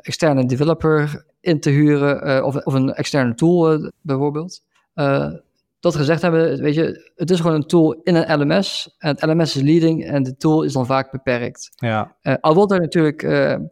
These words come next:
Speaker 1: constant aan gesleuteld en wordt altijd steeds beter. En, eh,
Speaker 2: Ja.
Speaker 1: zeker nu, eh, met, eh, A I zie je zelfs al hier en daar een plugin die helpt een contentstructuur te maken bijvoorbeeld altijd, wat ook al behoorlijk helpt.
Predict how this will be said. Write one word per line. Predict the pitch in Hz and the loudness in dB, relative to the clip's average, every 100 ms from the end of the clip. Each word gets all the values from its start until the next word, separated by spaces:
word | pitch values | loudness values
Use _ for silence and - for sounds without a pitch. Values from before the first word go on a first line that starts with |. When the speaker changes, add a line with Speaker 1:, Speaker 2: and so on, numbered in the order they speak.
| - | -4
Speaker 1:
constant | 190 180 165 | -2 0 0
aan | 151 | 0
gesleuteld | 135 - 160 147 | 0 0 0 2
en | 143 | 0
wordt | 139 | -2
altijd | 117 156 139 | -4 -2 -2
steeds | - 131 | -2 -2
beter. | 160 175 226 247 226 _ | 0 0 0 -4 -6 _
En, | 143 143 | -2 2
eh, | |
Speaker 2:
Ja. | 143 | 2
Speaker 1:
zeker | 170 170 156 | 2 0 0
nu, | 151 147 151 156 _ | 2 2 -2 -8 _
eh, | 143 | -6
met, | 143 143 139 143 139 139 _ _ _ - | -4 -4 -4 -4 -4 -6 _ _ _ -2
eh, | 156 151 | 0 2
A | 151 151 131 | 2 2 2
I | 120 110 | -2 -2
zie | 143 | 0
je | 143 | 2
zelfs | 143 131 | 2 0
al | 131 131 | 0 0
hier | 131 | 2
en | 135 | 0
daar | 135 | 0
een | 127 | -2
plugin | - 147 147 131 131 - _ _ _ _ _ | 0 0 0 0 -2 -8 _ _ _ _ _
die | 160 143 | -2 2
helpt | 123 156 147 - | 4 2 0 -6
een | 147 131 | -2 -2
contentstructuur | 127 156 151 175 - 170 185 170 | 0 0 0 -2 -4 -2 0 0
te | 170 | 0
maken | 165 160 | -2 -4
bijvoorbeeld | 151 156 151 | -4 -4 -2
altijd, | 151 175 135 | -4 -4 -6
wat | 131 | -8
ook | 139 | -8
al | 151 | -8
behoorlijk | 147 147 147 | -6 -6 -6
helpt. | 131 139 - - | -6 -8 -8 -20